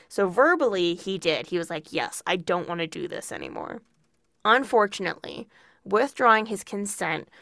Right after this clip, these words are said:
would mean that the agents would need a warrant from a judge to conduct the search. And doing that would make it look like Hatfill was uncooperative in documentation,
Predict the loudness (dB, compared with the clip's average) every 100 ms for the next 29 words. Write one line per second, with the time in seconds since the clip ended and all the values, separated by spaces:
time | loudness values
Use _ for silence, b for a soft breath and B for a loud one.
0 | b b 2 4 2 2 -2 -6 -2 0
1 | 0 -2 -2 -4 -2 -2 0 0 -2 -2
2 | 2 4 4 0 -2 -2 0 -2 0 4
3 | 4 2 -10 -6 -4 0 -2 -4 -10 -8
4 | -8 -10 -12 -18 -18 -20 b b b b
5 | -4 -4 -2 -4 -2 -2 0 4 6 6
6 | 2 -4 -4 -6 -4 -4 -4 -6 0 2
7 | 2 0 2 4 4 0 -2 -2 -2 -2
8 | 0 -2 -6 0 4 4 4 2 2 2
9 | -2 -6 -8 -4 -4 -4 -14 -12 -10 -10
10 | -8 -10 -10 -12